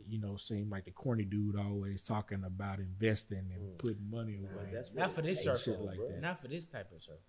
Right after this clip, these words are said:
Speaker 2: That's what it takes,
Speaker 3: That's
Speaker 2: though.
Speaker 3: what it takes. Becau-
Speaker 2: It does. It takes that shit, man,
Speaker 3: It
Speaker 2: 'cause the
Speaker 3: really
Speaker 2: people
Speaker 3: do.
Speaker 2: don't wanna hear
Speaker 3: It
Speaker 2: this
Speaker 3: really
Speaker 2: shit.
Speaker 3: do.
Speaker 2: No, they
Speaker 1: Yeah.
Speaker 2: don't, they don't wanna hear this shit, man. I'm, I'm t-,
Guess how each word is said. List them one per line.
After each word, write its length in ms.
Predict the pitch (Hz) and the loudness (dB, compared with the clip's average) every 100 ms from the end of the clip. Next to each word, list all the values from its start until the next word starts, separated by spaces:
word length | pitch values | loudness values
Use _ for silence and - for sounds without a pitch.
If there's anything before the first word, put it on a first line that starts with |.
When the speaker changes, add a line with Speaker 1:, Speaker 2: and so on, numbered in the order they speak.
| - | -4
Speaker 2:
That's 160 | 151 156 | -2 -2
what 100 | 107 | -4
it 160 | 87 | -6
takes, 340 | - 147 160 - | -10 -8 -8 -6
Speaker 3:
That's 120 | - | -8
Speaker 2:
though. 60 | - | -8
Speaker 3:
what 100 | 98 | -14
it 40 | |
takes. 160 | - - - | -16 -20 -14
Becau- 200 | 143 147 - | -12 -12 -14
Speaker 2:
It 180 | 98 95 | -10 -6
does. 360 | - 165 95 90 - | -4 -4 -4 -8 -14
It 140 | 98 | -16
takes 220 | - 196 - | -10 -10 -6
that 140 | 98 | -6
shit, 280 | - 101 82 | -4 -8 -8
man, 120 | 95 139 | -8 -6
Speaker 3:
It 80 | 160 | -6
Speaker 2:
'cause 120 | 127 | -6
the 60 | 113 | -6
Speaker 3:
really 80 | 110 | -6
Speaker 2:
people 80 | - | -4
Speaker 3:
do. 100 | 156 | -4
Speaker 2:
don't 60 | 156 | -4
wanna 140 | 151 | -4
hear 100 | 165 165 | -4 -4
Speaker 3:
It 20 | |
Speaker 2:
this 180 | 151 - | -6 -4
Speaker 3:
really 120 | 127 | -6
Speaker 2:
shit. 260 | - - 95 | -8 -20 -10
Speaker 3:
do. 80 | |
Speaker 2:
No, 100 | 135 | -8
they 120 | 120 131 | -4 0
Speaker 1:
Yeah. 100 | 101 | 0
Speaker 2:
don't, 180 | - 110 | 0 -4
they 60 | |
don't 120 | 139 | -6
wanna 140 | 135 123 | -6 -6
hear 80 | 143 | -4
this 140 | 123 | -4
shit, 220 | - 104 90 | -6 -8 -8
man. 180 | 104 | -8
I'm, 140 | 104 98 | -10 -12
I'm 100 | 95 | -16
t-, 140 | - | -14